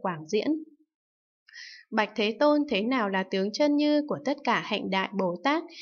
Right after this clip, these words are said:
Để các đại Bồ Tát như thật rõ biết mà tu học, để đối với tất cả pháp như thật rõ biết, tướng tóm lược quảng diễn.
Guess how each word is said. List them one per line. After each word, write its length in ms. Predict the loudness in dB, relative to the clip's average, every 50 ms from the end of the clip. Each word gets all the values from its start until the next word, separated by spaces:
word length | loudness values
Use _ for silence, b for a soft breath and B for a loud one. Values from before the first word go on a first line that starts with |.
| B B B B B
Để 220 | 0 0 0 0 -2
các 200 | -2 -2 0 0
đại 220 | 0 0 0 0 -2
Bồ 260 | -2 -2 -2 -2 -2 0
Tát 200 | 0 0 0 -2 -2 0
như 140 | 0 0 2 0
thật 160 | 0 -2 -2 -2
rõ 220 | -2 0 0 2
biết 220 | 2 2 0 0 0 -2
mà 200 | -2 -2 -2 -2 -2
tu 140 | -2 0 2
học, 200 | 2 2 2 2 -2 -12 B B B B B B B
để 160 | 0 2 2
đối 220 | 2 0 0 0 0
với 220 | 0 0 0 0 0
tất 140 | 0 -2 -2 -2
cả 220 | -4 -4 -4 -4 -6 -4 -2
pháp 220 | 0 0 0 0 -4 -8 -8 -2 0
như 140 | 0 0 2 2
thật 140 | 0 0 0 -2
rõ 260 | -4 -4 -2 -2 0 0
biết, 180 | 0 0 0 -2 -6 -2
tướng 220 | -2 -2 -2 0 0
tóm 220 | 0 0 0 0
lược 240 | 2 2 2 2 0 -2 -4
quảng 260 | -2 -2 -2 -2 -6 -6
diễn. 240 | -2 -2 0 0